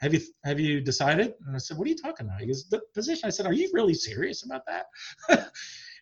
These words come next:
And so, um, over the course of the next couple of days, we, we ironed it out, and I ended up leaving the foundation to a huge celebration by the board and the staff and a lot of community people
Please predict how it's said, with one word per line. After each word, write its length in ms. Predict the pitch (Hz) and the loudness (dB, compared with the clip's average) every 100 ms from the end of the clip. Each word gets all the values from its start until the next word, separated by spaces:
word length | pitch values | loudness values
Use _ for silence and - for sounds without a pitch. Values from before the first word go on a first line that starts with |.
| - | 2
And 140 | 170 | 4
so, 540 | 165 190 180 180 170 165 | 6 8 10 10 8 10
um, 580 | 160 160 160 151 151 - | 8 8 6 6 2 2
over 160 | 175 170 | 2 4
the 80 | |
course 280 | 165 175 165 | 2 2 4
of 80 | 165 | 2
the 80 | 147 | 2
next 260 | 147 143 | 0 0
couple 220 | - 143 135 | -2 0 4
of 60 | |
days, 380 | 131 135 135 117 | 6 8 8 6
we, 180 | 131 131 - - | 4 4 2 -2
we 160 | 135 143 | 2 4
ironed 400 | 135 139 139 131 | 4 4 4 4
it 100 | 113 - | 0 4
out, 180 | 131 135 | 6 6
and 100 | 127 | 4
I 120 | 127 | 4
ended 200 | 131 127 | 6 6
up 280 | 127 127 - - - - - - | 6 4 0 -18 -20 -20 -20 -4
leaving 420 | 143 165 170 165 156 | 6 8 8 6 2
the 80 | |
foundation 680 | 143 147 139 131 135 - 135 - | 2 2 6 8 8 6 2 0
to 180 | 139 131 | 4 6
a 120 | 120 | 6
huge 1000 | 113 - 208 202 190 185 175 151 - - | 0 -4 0 6 8 10 8 4 -2 -4
celebration 840 | - 147 131 113 123 123 - 135 | -2 0 0 2 4 4 2 0
by 120 | 120 | 0
the 100 | 113 | -2
board 440 | 110 131 135 131 131 | 0 4 6 6 4
and 80 | 113 | 0
the 80 | |
staff 540 | 101 - 135 131 127 123 | -4 -2 2 4 2 0
and 100 | 117 | -4
a 40 | |
lot 160 | 120 127 | -4 -2
of 60 | |
community 380 | 120 127 123 123 | -2 -2 0 0
people 460 | 117 123 127 123 | -2 -2 0 -2